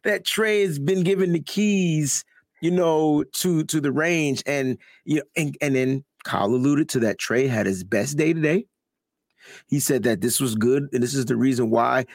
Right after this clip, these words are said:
O T As were important, right? So he can continue to get in the reps, to continue to progress. And we talked about that, John. We said that Trey, when, when he struggles,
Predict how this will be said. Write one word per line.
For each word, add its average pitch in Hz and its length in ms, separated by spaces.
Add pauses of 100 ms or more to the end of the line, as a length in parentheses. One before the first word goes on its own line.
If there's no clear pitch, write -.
(120)
O 131 140
T 123 320
As 127 120
were 135 140
important, 139 460 (520)
right? 113 300
So 127 140
he 110 140
can 117 140
continue 131 340
to 120 80
get 117 180
in 113 60
the 107 60
reps, 110 280
to - 120
continue 120 400
to 98 80
progress. 107 500 (260)
And 139 120
we 139 120
talked - 340
about 139 260
that, 101 220
John. 101 260
We 101 80
said 147 400
that 113 280
Trey, 208 680 (760)
when, 120 300
when 131 160
he 110 80
struggles, 185 760